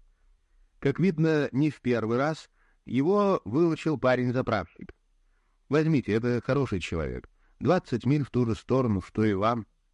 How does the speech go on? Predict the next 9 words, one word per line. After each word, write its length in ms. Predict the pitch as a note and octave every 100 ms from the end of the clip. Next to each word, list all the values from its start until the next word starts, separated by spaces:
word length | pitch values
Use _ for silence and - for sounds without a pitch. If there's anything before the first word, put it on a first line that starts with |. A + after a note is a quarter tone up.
| _ _ _
Обычно 420 | C3+ E3+ G3 E3
нам 180 | E3 E3+
говорили: 360 | D3 D3+ C#3+ C3
'Не 140 | C3
берите 480 | B2+ B2+ F3 - D3+ -
хичхайкеров, 920 | - D3 - G#2+ F#2+ - C2+ B1 - _ _ -
голосующих 580 | F2+ A2 G#2 G2 - -
у 40 |
дороги.'" 440 | A#2 G#2+ C#2+ C2